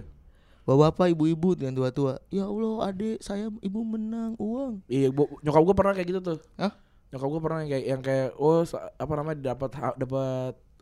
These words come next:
Speaker 2: mobil jazz waktu itu. Terus
Speaker 1: <laughs>
Speaker 2: sama dia, dia pengen transfer, terus kata dia, "Oh, saya nggak punya uang, Bang, nggak jadi deh," gitu. Ja-, jadi dia udah, udah, udah siap, udah siap ditipu gitu, tapi dia ngecek A T M-nya, A T M-nya nggak ada duitnya, jadi ya udah,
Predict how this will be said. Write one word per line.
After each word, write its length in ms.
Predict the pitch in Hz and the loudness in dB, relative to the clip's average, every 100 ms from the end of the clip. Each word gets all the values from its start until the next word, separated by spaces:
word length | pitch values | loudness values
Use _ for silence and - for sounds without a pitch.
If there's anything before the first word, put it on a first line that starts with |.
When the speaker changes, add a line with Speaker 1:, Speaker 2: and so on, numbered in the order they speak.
| _ | _
Speaker 2:
mobil 320 | 135 131 147 | -10 0 2
jazz 240 | 139 165 156 | 4 4 4
waktu 160 | 135 | -2
itu. 240 | 131 131 123 _ _ - - | -4 -6 -10 _ _ -8 -4
Terus 240 | 156 165 - - | -2 -2 -6 -16
Speaker 1:
<laughs> 160 | - | -10
Speaker 2:
sama 160 | 107 120 | -6 -2
dia, 160 | 135 156 | 0 2
dia 160 | 143 | 0
pengen 160 | 151 139 131 | -2 0 0
transfer, 160 | 147 | 0
terus 160 | 156 160 | 0 -2
kata 160 | 139 | -4
dia, 160 | 139 143 | -2 -2
"Oh, 80 | 135 113 | -2 -4
saya 160 | - 175 | -2 -2
nggak 80 | 143 | 0
punya 120 | 131 | 2
uang, 100 | 151 196 | 2 2
Bang, 80 | 185 | -2
nggak 140 | 131 | 0
jadi 80 | 139 | 0
deh," 160 | 180 151 | 0 -2
gitu. 180 | 123 120 - _ _ _ _ - | -4 -10 -16 _ _ _ _ -6
Ja-, 120 | 139 | 0
jadi 120 | 156 175 | 4 4
dia 140 | 175 196 | 6 6
udah, 140 | 160 | 6
udah, 140 | 147 151 | 4 0
udah 120 | 147 | 2
siap, 160 | - 143 | 2 2
udah 180 | 143 143 | 2 0
siap 100 | 143 135 120 | 0 0 -4
ditipu 400 | 135 151 147 139 | -4 -4 -2 0
gitu, 160 | 156 | 0
tapi 240 | 160 156 175 | 0 0 2
dia 160 | 180 | 4
ngecek 320 | 170 156 147 - | 4 0 -4 -4
A 160 | 135 | -4
T 160 | 131 139 | 2 2
M-nya, 160 | 180 | 2
A 40 | 175 | 0
T 80 | 147 | 0
M-nya 240 | 156 180 | 0 -2
nggak 160 | 147 127 | -2 -2
ada 80 | 127 | 2
duitnya, 320 | 143 175 147 | 2 2 -2
jadi 220 | 139 143 | -2 0
ya 80 | 143 | 2
udah, 200 | 139 139 | 2 0